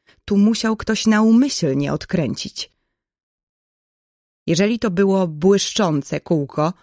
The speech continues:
mówi oficer, „mogli murzyni zabrać, bo oni bardzo lubią błyszczące rzeczy”. Maciuś, który srodze zmartwiony niepowodzeniem stał milcząc koło aeroplanu,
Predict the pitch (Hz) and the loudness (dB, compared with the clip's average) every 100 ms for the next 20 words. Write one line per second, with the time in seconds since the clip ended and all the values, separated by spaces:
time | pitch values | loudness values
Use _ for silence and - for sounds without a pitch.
0 | _ _ _ _ 175 160 160 156 147 151 | _ _ _ _ 0 0 -4 -6 -6 -4
1 | 170 - - _ _ - 165 196 196 202 | -4 -6 -20 _ _ -4 2 4 6 6
2 | 214 302 208 147 131 139 147 - - 151 | 4 4 4 2 -2 -4 -6 -10 -10 -4
3 | 143 160 165 156 160 165 160 220 180 151 | -2 0 0 0 -2 0 2 2 2 0
4 | 156 147 - 135 147 147 151 - 151 - | -2 -4 -4 -4 -4 -4 -6 -6 -10 -10
5 | _ _ _ _ _ _ _ _ _ _ | _ _ _ _ _ _ _ _ _ _
6 | - 233 - 277 - - 220 214 208 208 | 0 0 -2 -8 -8 -8 0 0 0 0
7 | 220 220 196 202 190 - 196 208 196 196 | -2 -2 0 0 -2 -4 2 4 4 2
8 | 190 185 175 196 190 185 - - 185 185 | 0 0 0 0 0 0 -4 -4 -2 0
9 | 185 185 196 180 170 160 - - 175 175 | 4 4 4 0 -4 -4 -6 -6 -2 -2
10 | 165 160 165 160 - 185 170 175 | -2 -2 -2 -4 -2 0 0 -2